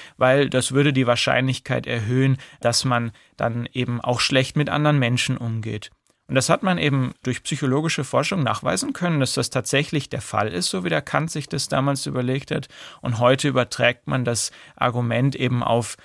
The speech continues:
vermenschlichte Roboter oder Software.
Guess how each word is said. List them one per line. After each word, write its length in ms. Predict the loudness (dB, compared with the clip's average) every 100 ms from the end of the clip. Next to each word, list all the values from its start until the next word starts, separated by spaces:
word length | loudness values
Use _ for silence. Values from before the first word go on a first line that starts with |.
| _
vermenschlichte 960 | -8 -4 -2 0 2 2 0 -2 -2 -2 -4 -16 -10
Roboter 640 | -2 2 2 0 -2 -12 -14 _
oder 340 | -2 -2 -2 -8 _
Software. 640 | -2 -2 -2 -10 -14 -14